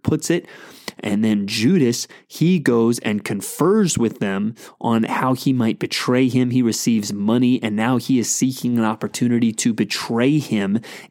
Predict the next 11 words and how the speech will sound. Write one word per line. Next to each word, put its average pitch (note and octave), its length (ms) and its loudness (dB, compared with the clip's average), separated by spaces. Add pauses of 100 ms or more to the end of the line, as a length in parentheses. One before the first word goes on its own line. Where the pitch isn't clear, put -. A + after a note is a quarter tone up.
in D3+ 260 4
the D#3 220 2
absence A#2+ 600 0 (160)
of G#2+ 380 2
a - 80 -8
crowd. B2+ 600 -4 (340)
And G#2+ 100 -2
I G3 40 -2
think D3 240 -2
that A#2 580 -4
detail B2+ 760 0